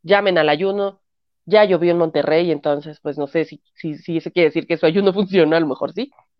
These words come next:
A lo mejor es que es verano y es temporada de lluvias, y por fin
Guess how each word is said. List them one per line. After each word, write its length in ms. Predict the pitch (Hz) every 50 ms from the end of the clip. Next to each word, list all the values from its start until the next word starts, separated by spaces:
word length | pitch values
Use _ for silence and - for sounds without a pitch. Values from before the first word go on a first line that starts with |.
| _ _ _
A 80 | - 170
lo 60 | 170
mejor 200 | 165 - 196 185
es 100 | 180 -
que 100 | - 175
es 80 | 156 147
verano 340 | 165 160 160 170 165 160 156
y 80 | 151
es 100 | 147 143
temporada 340 | - 156 151 - 160 156 147
de 80 | 147 143
lluvias, 400 | 160 170 196 202 202 208 208 _ _ - - - _ _ _ _ _ _ _ _ -
y 160 | 208 202 190
por 200 | 190 - - -
fin 300 | - - 196 190 190 185